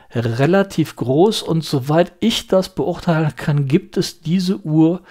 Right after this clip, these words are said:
das Chronographenmodell, auch nicht kleiner, was ich sehr schade finde. Denn insgesamt gefällt mir das Design dieses Modells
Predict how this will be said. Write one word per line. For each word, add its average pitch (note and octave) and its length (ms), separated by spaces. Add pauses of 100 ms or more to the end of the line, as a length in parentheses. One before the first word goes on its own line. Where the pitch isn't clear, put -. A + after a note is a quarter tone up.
(340)
das - 500
Chronographenmodell, D3 960 (100)
auch - 440
nicht C#3+ 460 (120)
kleiner, C#3+ 560
was C3+ 180
ich E3+ 140
sehr G3+ 180
schade D#3 440
finde. D#3 420 (560)
Denn C#3 240
insgesamt D3+ 1040
gefällt - 680
mir B2 200
das G#2+ 240
Design C#3+ 640
dieses C#3+ 320
Modells A2+ 580